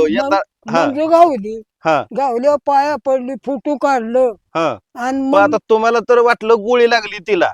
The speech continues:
Speaker 1: हो.
Speaker 2: आणि मग मंजू चांगली दिसल्यावर काय वाटलं तुम्हाला?
Speaker 1: ते, ते म्हणले की गो-, गोळी लागली होती मला.
Speaker 2: बर.
Speaker 1: हा.
Speaker 2: मग?
Speaker 1: पण ती, आता ते हे तर म्हणते ती प्रत्यक्षात.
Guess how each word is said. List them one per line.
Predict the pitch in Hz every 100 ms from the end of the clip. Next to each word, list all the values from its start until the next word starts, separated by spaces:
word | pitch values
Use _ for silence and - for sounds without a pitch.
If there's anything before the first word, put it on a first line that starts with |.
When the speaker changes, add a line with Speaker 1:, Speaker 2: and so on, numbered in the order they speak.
| 156
Speaker 1:
हो. | 240 269 196
Speaker 2:
आणि | 143 170
मग | 202
मंजू | 208 214 214
चांगली | 208 233 226 226
दिसल्यावर | 214 214 214 196
काय | 226
वाटलं | 196 156 139
तुम्हाला? | 131 110 95
Speaker 1:
ते, | _ 302 339 339
ते | 330 _ _ - 320 311
म्हणले | 339 349 311 381
की | 339 320
गो-, | 277 302 285 247
गोळी | 208 277 269 269
लागली | 269 254 202 220
होती | 196 -
मला. | 190 185 - _ -
Speaker 2:
बर. | 160 196 175
Speaker 1:
हा. | 131 247 277 208 156 -
Speaker 2:
मग? | 156 202 240 - _ _
Speaker 1:
पण | 277
ती, | 285 - 359 339 -
आता | 247 277 330
ते | 269 339
हे | 294
तर | 320 381
म्हणते | 381 320 349
ती | 339
प्रत्यक्षात. | 330 370 294 226 277 202 269